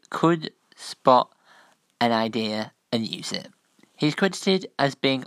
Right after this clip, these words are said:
one of the first to introduce emergency brake cords in trains. In eighteen sixty-five, he approached the Commissioner of the Metropolitan Police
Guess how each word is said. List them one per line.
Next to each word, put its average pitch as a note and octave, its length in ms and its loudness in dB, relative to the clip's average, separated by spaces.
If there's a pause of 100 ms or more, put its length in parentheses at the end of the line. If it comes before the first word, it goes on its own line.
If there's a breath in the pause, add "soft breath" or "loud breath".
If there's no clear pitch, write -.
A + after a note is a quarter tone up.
one C3+ 320 4
of B2+ 160 -6
the C#3 100 0
first E3 560 2
to - 180 -4
introduce A#2 640 -2 (480 soft breath)
emergency B2+ 720 0
brake A#2+ 640 -2 (120)
cords A#2 680 0
in G#2+ 200 -8
trains. C3+ 560 -2 (840 soft breath)
In D3 320 2 (1160)
eighteen D#3+ 840 -2 (920)
sixty-five, A2+ 1120 0 (120)
he B2+ 340 0
approached - 560 -2
the C3 80 -4
Commissioner C3+ 640 0 (160)
of A#2+ 120 2
the B2 80 0
Metropolitan B2 760 -2
Police C3 520 -2